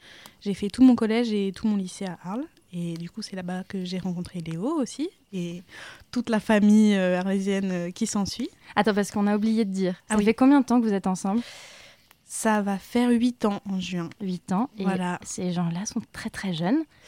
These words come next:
Speaker 2: Que toi, t'as quoi,
Speaker 1: Oui, j'ai
Speaker 2: vingt-deux ?
Speaker 1: vingt-deux.
Speaker 2: <laughs> Et ouais.
Speaker 1: Mm.
Speaker 2: Bon, alors, euh, si vous avez besoin d'une petite note d'espoir, euh, elle est là. <laughs>
Speaker 1: Ouais,
Speaker 2: Mm.
Speaker 1: bah ouais, je, je sais jamais trop quoi dire parce que je,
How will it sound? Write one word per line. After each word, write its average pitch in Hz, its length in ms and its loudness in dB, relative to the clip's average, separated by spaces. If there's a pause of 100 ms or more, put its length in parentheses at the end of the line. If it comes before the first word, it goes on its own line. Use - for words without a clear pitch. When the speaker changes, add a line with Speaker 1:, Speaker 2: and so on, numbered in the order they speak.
(300)
Speaker 2:
Que 196 60 -6
toi, 175 180 -8
t'as 165 140 -10
quoi, 156 200 -8
Speaker 1:
Oui, 185 220 0
j'ai 190 140 -2
Speaker 2:
vingt-deux ? 190 480 0
Speaker 1:
vingt-deux. - 40 -8
Speaker 2:
<laughs> 226 140 8
Et 226 80 8
ouais. 240 220 8 (180)
Speaker 1:
Mm. 202 180 4 (300)
Speaker 2:
Bon, 185 240 2
alors, 175 320 2
euh, 165 220 2
si - 200 -10
vous 185 120 -2
avez 175 80 2
besoin 185 160 0
d'une 175 140 2
petite - 260 -8
note 190 180 -2
d'espoir, 294 600 -2
euh, 165 420 0 (160)
elle 220 140 0
est 180 80 2
là. 165 140 0
<laughs> - 40 -4 (1600)
Speaker 1:
Ouais, 208 240 -8 (160)
Speaker 2:
Mm. 208 80 0
Speaker 1:
bah 185 200 2
ouais, 185 200 0
je, 185 280 -4
je 175 160 -6
sais 165 160 -8
jamais 175 220 -4
trop - 160 -8
quoi 196 160 -4
dire 180 240 -8
parce - 140 -10
que 170 120 -12
je, 160 380 -10